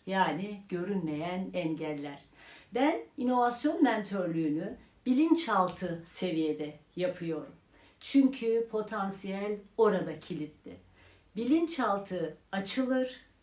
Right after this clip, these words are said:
yaratıcılık akar. Bu sayede netlik, cesaret, yaratıcılık ve gerçek üretim ve liderlik başlar. Potansiyelini gerçekten yaşamak istiyor musun?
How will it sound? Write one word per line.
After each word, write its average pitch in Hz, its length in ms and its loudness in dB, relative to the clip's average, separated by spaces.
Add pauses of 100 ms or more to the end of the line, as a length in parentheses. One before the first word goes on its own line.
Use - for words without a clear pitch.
(100)
yaratıcılık 208 960 -2
akar. 175 420 -8 (440)
Bu 285 80 4
sayede 220 880 2
netlik, 190 640 -2 (220)
cesaret, 175 720 -4 (220)
yaratıcılık 185 880 -4 (300)
ve 180 160 0
gerçek 165 600 -4
üretim 202 640 -4
ve 180 360 0
liderlik 165 680 -4
başlar. 165 540 -10 (640)
Potansiyelini 269 960 4
gerçekten 233 840 2 (200)
yaşamak 180 500 -6
istiyor 233 460 2
musun? 190 420 -4